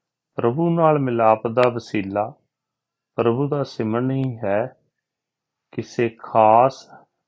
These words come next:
ਤੀਰਥ ਯਾਤਰਾ ਨਾਲ ਇਸ ਦਾ ਸੰਬੰਧ ਨਹੀਂ ਹੈ। ਵਾਹਿਗੁਰੂ ਜੀ ਕਾ ਖਾਲਸਾ, ਵਾਹਿਗੁਰੂ ਜੀ ਕੀ ਫਤਿਹ। This is today's ਹੁਕਮਨਾਮਾ from Sri ਦਰਬਾਰ ਸਾਹਿਬ ਅੰਮ੍ਰਿਤਸਰ,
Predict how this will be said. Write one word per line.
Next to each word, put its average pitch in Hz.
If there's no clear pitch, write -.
ਤੀਰਥ 120
ਯਾਤਰਾ 117
ਨਾਲ 104
ਇਸ 117
ਦਾ 104
ਸੰਬੰਧ 110
ਨਹੀਂ 110
ਹੈ। 95
ਵਾਹਿਗੁਰੂ 110
ਜੀ 104
ਕਾ 101
ਖਾਲਸਾ, 101
ਵਾਹਿਗੁਰੂ 107
ਜੀ 104
ਕੀ -
ਫਤਿਹ। 107
This 127
is 131
today's 135
ਹੁਕਮਨਾਮਾ 110
from 113
Sri 104
ਦਰਬਾਰ 104
ਸਾਹਿਬ 131
ਅੰਮ੍ਰਿਤਸਰ, 101